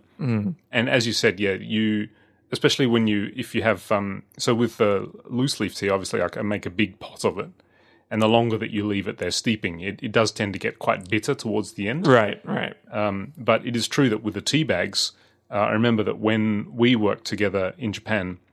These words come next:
Speaker 2: we, we had the tea bags. Where did we get them from? Was that from you, from your, from your, uh, secret provider?
Speaker 1: It, <laughs> it was in the end. At, at first, uh, Seijo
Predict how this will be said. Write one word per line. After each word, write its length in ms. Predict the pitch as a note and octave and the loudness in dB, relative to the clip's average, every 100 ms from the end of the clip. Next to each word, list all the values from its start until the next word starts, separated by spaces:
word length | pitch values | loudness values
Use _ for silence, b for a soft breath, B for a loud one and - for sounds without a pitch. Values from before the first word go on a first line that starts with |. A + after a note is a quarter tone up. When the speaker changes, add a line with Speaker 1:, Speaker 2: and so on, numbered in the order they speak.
| _ _ _ _ _ _ _ _ | _ _ _ _ _ _ _ _
Speaker 2:
we, 180 | A2 A2 - | 2 2 0
we 140 | G#2+ | -2
had 180 | F2+ G#2 | 0 -2
the 80 | F#2+ | -2
tea 180 | - G#2+ | -4 0
bags. 360 | F#2 F2 - | 0 0 -2
Where 160 | C#3 G3 | 0 2
did 80 | C4 | 2
we 60 | |
get 220 | - - | 2 2
them 140 | - E2 | 0 -4
from? 200 | - D#2+ | -6 -6
Was 100 | F2+ | -4
that 200 | C2+ - | -4 -4
from 200 | - G#2+ | -2 0
you, 240 | F2+ D3+ | 0 -4
from 220 | - A2+ | -4 -2
your, 400 | G2+ A2 G#2+ G#2 - _ _ | 2 4 4 2 -2 _ _
from 180 | - A2 | -6 0
your, 380 | A2+ A2+ A2 G2+ | 2 4 4 2
uh, 180 | F#2 F#2+ | 0 -2
secret 400 | - A#2 A2 - | -4 -2 -4 -4
provider? 440 | A2+ G2+ A#2+ G3+ | 0 2 2 0
Speaker 1:
It, 580 | - - - D#3+ B2+ - | 0 2 4 4 4 2
<laughs> 60 | D#3 | -2
it 260 | - E3+ E3+ | 2 2 4
was 300 | G3+ G#3 G3 | 6 4 2
in 80 | |
the 120 | D#3 D#3+ | 0 2
end. 120 | - | 2
At, 260 | D#3+ - - B B - | 0 -2 -4 B B 0
at 180 | D#3 | 0
first, 680 | - - A#3 D3 A#2 - - - | 0 4 6 6 4 -6 -12 -6
uh, 320 | - C3 C3+ - | 0 2 2 -2
Seijo 420 | - E3 C#3 C#3 | 0 4 4 4